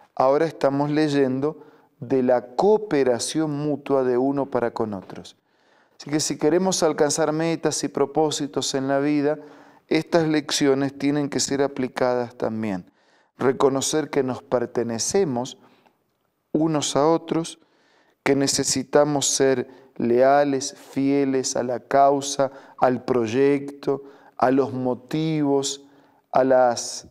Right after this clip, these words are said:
a los desafíos, a las metas, y que por sobre toda nuestra mutua ayuda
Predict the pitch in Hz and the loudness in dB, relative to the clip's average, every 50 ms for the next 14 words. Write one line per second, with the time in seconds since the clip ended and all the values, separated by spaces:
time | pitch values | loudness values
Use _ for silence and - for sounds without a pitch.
0 | _ - 127 131 127 120 110 127 139 131 - - 143 131 - - - - 180 180 | _ -4 -2 0 0 -2 -2 -2 -2 -2 0 0 -2 -2 -2 -4 -4 -2 0 0
1 | 180 170 160 156 151 151 - - - _ _ _ _ _ _ _ _ - 123 123 | 2 2 2 0 0 -4 -8 -14 -18 _ _ _ _ _ _ _ _ 2 2 4
2 | 123 110 110 123 143 156 160 147 151 - 139 139 135 - - - _ _ _ _ | 4 2 0 -2 -2 0 0 0 0 -2 -2 -2 -2 -4 -10 -14 _ _ _ _
3 | _ _ _ _ _ _ _ - 147 151 - - - 147 139 143 - - - 123 | _ _ _ _ _ _ _ -4 -4 -4 -2 0 0 0 0 -2 -6 -4 -2 -2
4 | 120 120 - - - 165 165 160 160 143 123 - - - 175 160 139 120 117 110 | -2 0 -2 0 0 0 2 2 0 0 -2 -2 0 2 4 4 4 4 2 0
5 | 104 - - - - _ _ _ _ _ _ _ _ _ _ _ _ _ - 127 | -2 -4 -10 -20 -20 _ _ _ _ _ _ _ _ _ _ _ _ _ -6 -4
6 | 120 120 117 - - - - 107 110 120 131 156 175 180 160 175 - 151 147 147 | -2 -4 -4 -6 -6 -4 -4 -4 -2 -4 -4 -2 -2 -2 -4 -2 0 2 2 4
7 | 156 170 170 165 160 147 143 143 156 147 | 4 2 2 2 0 2 2 0 0 -2